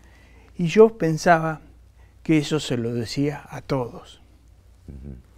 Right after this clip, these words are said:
Speaker 1: No, me lo decía a mí.
Speaker 2: O sea que no te veía vocación
Speaker 1: No,
Speaker 2: de,
Speaker 1: no,
Speaker 2: de
Speaker 1: para nada.
Speaker 2: sacerdote.
Speaker 1: Pero, este, yo ahí, este,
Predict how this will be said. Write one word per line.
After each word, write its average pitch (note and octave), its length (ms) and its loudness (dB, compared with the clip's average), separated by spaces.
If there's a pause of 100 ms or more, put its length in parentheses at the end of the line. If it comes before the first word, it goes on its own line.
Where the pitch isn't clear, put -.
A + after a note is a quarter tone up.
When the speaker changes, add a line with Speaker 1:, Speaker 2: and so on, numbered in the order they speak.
(400)
Speaker 1:
No, F3 180 -2 (680)
me D3 140 0
lo B2+ 160 0
decía B2+ 300 -6
a - 20 -16
mí. A#2+ 200 -18 (360)
Speaker 2:
O - 20 -20
sea F2 220 -10
que E2 100 -10
no E2+ 140 -6
te E2 120 -4
veía D#2 280 -2
vocación D2+ 440 -4
Speaker 1:
No, G3 340 2
Speaker 2:
de, B2+ 60 -2
Speaker 1:
no, C3 160 0
Speaker 2:
de C3+ 40 0
Speaker 1:
para A#2+ 260 -4
nada. B2 400 -6
Speaker 2:
sacerdote. - 160 -18 (280)
Speaker 1:
Pero, E3+ 440 6 (400)
este, C3 680 -4 (840)
yo D3 260 8
ahí, D#3 340 8
este, A#2 580 -6